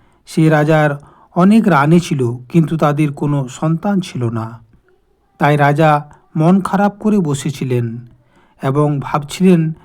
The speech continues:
যে তার মৃত্যুর পর কে তার সদ্গতি করাবে। ঠিক সেই সময় মহর্ষি অঙ্গিরাজি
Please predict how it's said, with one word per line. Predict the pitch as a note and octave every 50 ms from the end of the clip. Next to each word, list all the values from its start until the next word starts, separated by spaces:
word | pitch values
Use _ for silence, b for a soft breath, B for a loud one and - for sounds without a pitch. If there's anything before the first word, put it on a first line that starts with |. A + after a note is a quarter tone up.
| b b b b b b b
যে | - F#3+ F#3
তার | F#3 G3+ F#3 F3+ F3
মৃত্যুর | E3+ E3 F3+ F3+ - - A3+ A3 G3+
পর | - G#3+ G#3 G#3 G3 G3
কে | - - G3+ G3+
তার | G3 G3+ G3 F#3 F#3 F3+ - - -
সদ্গতি | - - D#3+ D#3+ D#3+ - F3+ F3 F#3 F#3 F#3 - F#3
করাবে। | - D#3 D3 C3+ B2 A#2 A2 A2+ A2 A2 A#2 - - _ _ _ _ _ _ _ _ _ _ _
ঠিক | - - A3+ B3+ C4+ C4 - -
সেই | - F#3 E3+ E3
সময় | - - F3 E3+ E3 E3 D#3+ E3
মহর্ষি | D#3+ D3 C#3 D3+ E3+ D#3 - - - F3 E3 E3 D#3+ D#3+ D#3 b b b b b
অঙ্গিরাজি | C3+ C#3 D3+ D#3 D3+ E3 F3 F3+ F3 E3 D3+ E3+ E3 D3 C#3+ D3